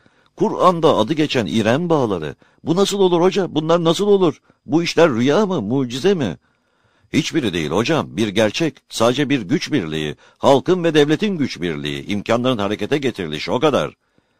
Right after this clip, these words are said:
Demek bütün memleket buna yöneltilebilse, işte o zaman bu bir mucize olur. Çağımızın başka bir mucizesi gene o günlerde ekmeksiz köye girdi.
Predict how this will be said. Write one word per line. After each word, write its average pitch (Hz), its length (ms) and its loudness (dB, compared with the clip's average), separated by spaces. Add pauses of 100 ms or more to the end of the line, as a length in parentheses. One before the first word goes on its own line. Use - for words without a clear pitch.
(380)
Demek 165 320 0
bütün 151 220 -6
memleket 98 440 -6
buna 101 260 -4
yöneltilebilse, 98 1000 -2 (800)
işte - 280 -8
o 71 160 -2
zaman 73 400 -4
bu 78 120 -8
bir 69 140 -6
mucize 71 500 -8
olur. 64 400 -10 (1200)
Çağımızın 143 540 -2
başka - 280 -4
bir 73 120 -6
mucizesi 69 640 -8
gene 92 200 -6
o 76 160 -6
günlerde 67 460 -8
ekmeksiz 80 540 -8
köye 67 260 -8
girdi. 62 440 -12